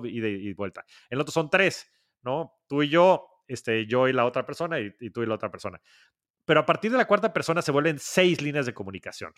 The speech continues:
Y a partir de la quinta persona se vuelven doce líneas de comunicación. Y va creciendo de manera exponencial la comunicación. Entonces, el, el, el costo que tiene la comunicación dentro de una empresa que tiene empleados y que va creciendo de manera lineal sus empleados,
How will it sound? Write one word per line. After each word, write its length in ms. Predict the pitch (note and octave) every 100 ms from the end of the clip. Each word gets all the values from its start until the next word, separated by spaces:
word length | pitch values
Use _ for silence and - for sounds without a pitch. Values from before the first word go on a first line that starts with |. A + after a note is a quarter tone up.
| _ _ _ _ _ _ _
Y 100 | D3
a 80 | D3
partir 240 | D#3 F3+ G#3+
de 80 |
la 100 | G#3
quinta 280 | F#3 F#3+ G#3
persona 320 | D#3+ D#3 F3+
se 100 | D#3+
vuelven 480 | D3 D#3 E3 E3+ C#3+ _ _ _
doce 500 | D3+ B2+ F3 G#3 G3
líneas 240 | E3+ D#3+ C#3+
de 80 |
comunicación. 540 | C3+ G#2 G2 F2+ - A#2
Y 80 | D3
va 100 | F#3+
creciendo 240 | G3+ A3
de 60 | F#3
manera 180 | D#3+
exponencial 1000 | G3 - C#3 A#2+ A2+ A2 - G3 D#3 F2 _
la 160 | A#2+ A2
comunicación. 680 | G#2 G2+ F#2 G2+ B2+ G2 _ _ _ _ _
Entonces, 360 | F3 F3+ D3+ -
el, 260 | E3+ - _ _ _ _ -
el, 160 | D#3 D#3+
el 280 | F3+ E3+
costo 340 | - C4+ - D4+
que 100 | A3+
tiene 280 | - G#3+ A3
la 100 | -
comunicación 720 | B2+ A2+ A2+ A#2 G#2 D#3+ D#3+
dentro 320 | F3 C3 A#2
de 60 | A#2
una 160 | D3
empresa 640 | C#3+ - A2+ - G#2+ F3+ _ _ _
que 80 | -
tiene 520 | A2+ C#3+ D3+ D#3 - _ _ -
empleados 800 | B2+ G2 A#2 A#2 B2+ D3+ C3+ - -
y 100 | A2+
que 100 | A2
va 120 | B2+
creciendo 260 | C#3 C#3
de 60 | C#3+
manera 240 | G#2+ B2
lineal 340 | C3+ G#2 A2 B2
sus 140 | C3
empleados, 360 | F#2+ G2+ C#3+